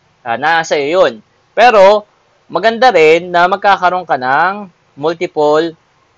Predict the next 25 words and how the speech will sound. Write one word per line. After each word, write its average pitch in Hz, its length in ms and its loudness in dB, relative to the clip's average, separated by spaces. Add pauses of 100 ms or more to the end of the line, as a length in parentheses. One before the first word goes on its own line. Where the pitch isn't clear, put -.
(340)
source 139 640 0 (240)
of 117 240 -4
income. 110 480 -4 (400)
Okay? 120 320 -14
So, 147 720 0 (400)
ay, 156 320 -2 (240)
alam 156 260 0
ng 165 140 -8
mga 165 160 -2 (100)
kakilala 170 300 -2
ko - 80 -12
na 170 160 -6
to 131 100 -16 (360)
<laughs> 262 340 -12
kung 165 100 -2
saan, 170 240 -2 (460)
kung 156 100 -4
saan 165 220 -4
nakakakuha 151 560 0
ng 151 180 -2
mga 147 220 -4
diskarte. 139 800 -2
O, 113 640 -6
minsan, 139 640 -4 (400)
um, 123 500 0